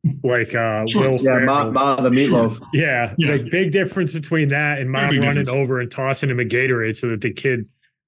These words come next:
Speaker 1: uh, you know, has a little bit of energy.
Speaker 2: Yeah, there's no water in the dugout, and it's a hundred and fifteen degrees on the turf. Suffer.
Speaker 1: Yeah.
Speaker 2: 'Cause I suffered back when I was playing. Spare me.
Speaker 1: <laughs>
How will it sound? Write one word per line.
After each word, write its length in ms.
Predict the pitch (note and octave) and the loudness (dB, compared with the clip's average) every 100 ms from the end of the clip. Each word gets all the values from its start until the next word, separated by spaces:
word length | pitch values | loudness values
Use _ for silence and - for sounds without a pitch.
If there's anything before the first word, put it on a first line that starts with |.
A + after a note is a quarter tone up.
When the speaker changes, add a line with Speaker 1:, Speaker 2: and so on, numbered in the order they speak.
| _ - | _ -6
Speaker 1:
uh, 320 | A#2 G#2+ G#2 G2+ _ - | -2 -2 -4 -8 _ -10
you 80 | A#2+ | -8
know, 240 | F#2+ G2 - | -10 -12 -4
has 180 | C#3 | 0
a 80 | C3 | 0
little 240 | A#2+ B2 B2+ | 2 0 0
bit 160 | A#2+ | -2
of 80 | A2+ | -4
energy. 560 | A2 A#2+ A2 G#2+ G#2+ - - | -4 -4 -4 -6 -8 -12 -12
Speaker 2:
Yeah, 180 | C3 C#3+ | -4 2
there's 160 | A2+ | 4
no 100 | D3 D3 | 4 4
water 320 | C3 D3+ B2 | 2 2 2
in 80 | A2 | 2
the 60 | |
dugout, 440 | F#2+ G#2+ G#2 A2 A#2 | 2 2 0 0 2
and 160 | A2 | 2
it's 200 | A2 G2 | 2 2
a 80 | A#2 | 2
hundred 280 | - C3 C3 | 2 2 4
and 120 | A2 | 2
fifteen 420 | - C#3 - C3+ | 2 0 2 4
degrees 300 | A#2+ A#2 B2+ | 4 4 4
on 120 | A2+ G2 | 4 2
the 60 | |
turf. 400 | - A#2+ G2 - - - _ - | 2 0 0 -2 -14 -20 _ -4
Suffer. 640 | - - C3 A#2+ G2+ - - _ _ _ _ _ _ | 0 0 0 -2 -4 -6 -12 _ _ _ _ _ _
Speaker 1:
Yeah. 140 | - G2 | -8 -6
Speaker 2:
'Cause 180 | - G2+ | 0 2
I 160 | A2+ | 2
suffered 640 | A2 - C3 G2 G#2 F#2+ | 2 2 2 0 0 2
back 220 | G2 G2+ G2+ | 2 2 2
when 80 | |
I 140 | G2 G#2 | 4 2
was 160 | F#2 | 0
playing. 460 | - G2 F2+ F2+ E2 - _ _ A2+ A2+ A2+ | 0 0 2 2 0 -6 _ _ -8 -6 -4
Spare 500 | - - - F#2 E2+ | -2 -2 -2 -2 0
me. 240 | E2 F2 - _ _ _ C3 | -2 -4 -10 _ _ _ -8
Speaker 1:
<laughs> 80 | A#2+ | -4